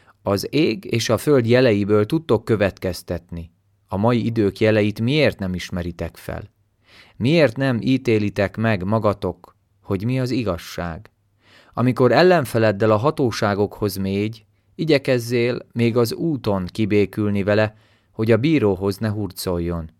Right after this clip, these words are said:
Mert ha a bíró elé visz, akkor a bíró átad a börtönőrnek, a börtönőr pedig börtönbe vet téged. Mondom neked, ki nem szabadulsz onnan, amíg tartozásodat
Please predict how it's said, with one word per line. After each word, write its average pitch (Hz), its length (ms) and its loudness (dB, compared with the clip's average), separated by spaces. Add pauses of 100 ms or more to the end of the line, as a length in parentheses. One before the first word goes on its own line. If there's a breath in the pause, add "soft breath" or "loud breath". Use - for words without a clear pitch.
(520 soft breath)
Mert 107 260 0
ha 117 140 2
a 110 60 4
bíró 143 380 2
elé 101 300 4
visz, 90 420 -6 (160)
akkor 107 320 -2
a 104 100 4
bíró 131 580 0
átad 131 380 -2
a 123 80 2
börtönőrnek, 95 1000 -2 (480)
a - 80 -6
börtönőr 113 640 2
pedig 113 500 0
börtönbe 92 640 -2
vet 85 180 -6
téged. 85 640 -6 (600)
Mondom 101 500 0
neked, 87 500 -4 (360 soft breath)
ki 127 140 -4
nem 113 200 0
szabadulsz 104 680 -2
onnan, 107 520 0 (340 soft breath)
amíg 107 300 0
tartozásodat 104 1200 -2